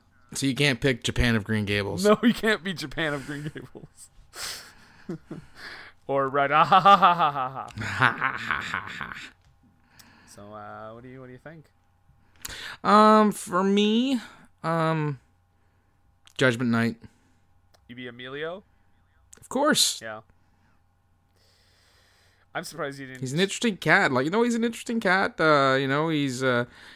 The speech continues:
Speaker 1: he's got a, a, you know, the wife's not too hard on the eyes. His friend's Cuba Gooding Junior.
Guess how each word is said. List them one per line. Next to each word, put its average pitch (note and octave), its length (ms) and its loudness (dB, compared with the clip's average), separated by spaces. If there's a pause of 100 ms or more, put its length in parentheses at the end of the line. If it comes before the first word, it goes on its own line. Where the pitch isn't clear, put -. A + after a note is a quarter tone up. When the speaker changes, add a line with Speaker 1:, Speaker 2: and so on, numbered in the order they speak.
(160)
Speaker 1:
he's C3 160 -6
got C#3+ 160 2
a, B2+ 520 4
a, A#2 200 -4
you A#2+ 120 -4
know, B2 140 -2
the C#3 120 -4
wife's C3+ 260 2
not D3 180 -2
too D3 120 0
hard C#3+ 200 4
on C3 60 -4
the C3+ 100 2
eyes. D#3+ 300 2
His B2 140 -4
friend's D#3+ 300 2
Cuba D3+ 260 -2
Gooding D3 260 2
Junior. F3 500 0